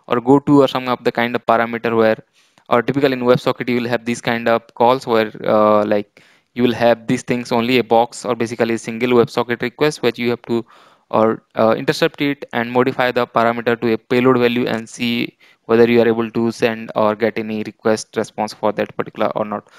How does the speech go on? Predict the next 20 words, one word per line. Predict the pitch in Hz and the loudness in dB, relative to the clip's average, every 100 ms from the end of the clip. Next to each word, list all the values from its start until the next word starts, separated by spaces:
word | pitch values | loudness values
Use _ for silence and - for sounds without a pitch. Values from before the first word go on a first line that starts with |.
| - _ | -20 _
So | - 143 | 2 4
over | 160 | 4
here | 160 151 | 2 2
we | 143 | 0
have | 135 | 0
modified | 127 123 135 127 - | -2 -2 -2 -2 -2
to | 123 | -4
E | |
T | 117 127 | -4 -8
C | - | -2
password | 120 120 127 | -2 -2 -6
file | - 120 135 | -2 -4 -2
using | 123 113 113 | -4 -4 -4
the | 110 | -4
dot | 104 110 | -2 0
dot | 117 120 | 0 -4
slash | - 117 117 | -4 -6 -4
or | 110 | -4
traversing | 110 110 - 123 | -2 -4 -6 -10
character, | 120 120 - 175 | -6 -4 -2 -4